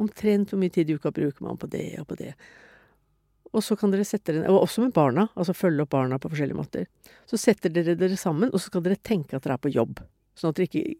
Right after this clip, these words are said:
krangler om det, er høflige liksom, og ordentlige, selv om dere har forskjellige ting på listen og så videre. Og så setter dere ned og prøver å finne et kompromiss på hvordan dere lager en sånn,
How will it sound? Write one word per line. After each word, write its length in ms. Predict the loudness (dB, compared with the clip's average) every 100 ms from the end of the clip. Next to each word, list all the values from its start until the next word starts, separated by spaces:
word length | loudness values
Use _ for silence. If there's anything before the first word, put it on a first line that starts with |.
| _
krangler 300 | -2 0 -2
om 20 | -2
det, 80 | 0
er 100 | 0
høflige 380 | -2 -4 -8 -6 -4
liksom, 160 | -4
og 140 | -4 -4
ordentlige, 260 | -6 -6
selv 220 | 0 0 2
om 80 |
dere 80 | 2
har 60 | 2
forskjellige 360 | 2 0 0 -4
ting 80 | -6
på 80 | -6
listen 300 | -10 -12 -12
og 60 | -10
så 60 | -10
videre. 220 | -12 -12 -14 -20 -20 -20 -10
Og 80 | -8
så 80 | -6
setter 320 | 0 0 0
dere 220 | 2 4 4
ned 180 | 4 4
og 220 | 6 6 2 -6
prøver 380 | 2 4 4 2
å 20 |
finne 300 | 0 0 0
et 80 | -2
kompromiss 560 | -4 0 0 0 -4 -10 -8
på 140 | 2 4
hvordan 300 | 4 2 2
dere 100 | 2
lager 460 | 2 2 0 -2 -2
en 80 | 0
sånn, 220 | 0